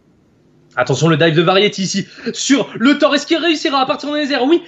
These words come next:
Est-ce que le dot de Kepri va suffire à prendre le kill là dans les airs ? Malheureusement pour Panda Like, non. On est quand même forcé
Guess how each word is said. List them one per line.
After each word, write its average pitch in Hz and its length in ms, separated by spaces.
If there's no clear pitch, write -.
Est-ce 262 160
que - 80
le 285 120
dot 302 140
de 285 120
Kepri 294 260
va 202 140
suffire 202 280
à 175 60
prendre 196 300
le 208 100
kill 220 300
là 190 140
dans 202 100
les 190 160
airs ? 202 140
Malheureusement 196 640
pour 240 160
Panda 214 180
Like, 214 260
non. 208 420
On 180 160
est 254 140
quand 254 120
même 302 200
forcé - 540